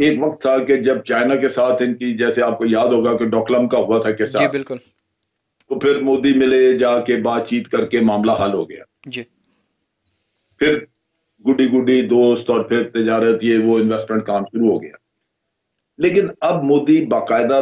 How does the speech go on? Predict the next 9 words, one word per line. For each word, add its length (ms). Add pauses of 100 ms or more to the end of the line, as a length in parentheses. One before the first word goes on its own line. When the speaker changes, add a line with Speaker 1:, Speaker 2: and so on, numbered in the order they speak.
Speaker 1:
तौर 260 (100)
पे 120 (140)
या 200
इंडिया 380
बाकायदा 520
तौर 320
पे 220 (180)
अमेरिका 480
का 160